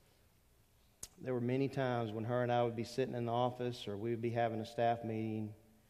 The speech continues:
and she would lift you up in prayer. You and Mark and Maggie and the family. She loved all of you guys very much. And I vividly remember when Maggie was born.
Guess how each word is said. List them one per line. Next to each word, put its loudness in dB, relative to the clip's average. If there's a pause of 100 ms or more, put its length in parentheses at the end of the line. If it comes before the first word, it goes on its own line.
(460)
and -6
she -2
would -2
lift 0
you -2
up -4
in -6
prayer. -10 (1400)
You 4 (840)
and -6
Mark 0 (560)
and -8
Maggie -4 (640)
and -6
the -8
family. -8 (440)
She -4
loved 0
all 2
of -4
you -4
guys -2
very 0
much. -8 (1600)
And 8
I 12
vividly 8
remember 8
when 6
Maggie 6
was 2
born. 2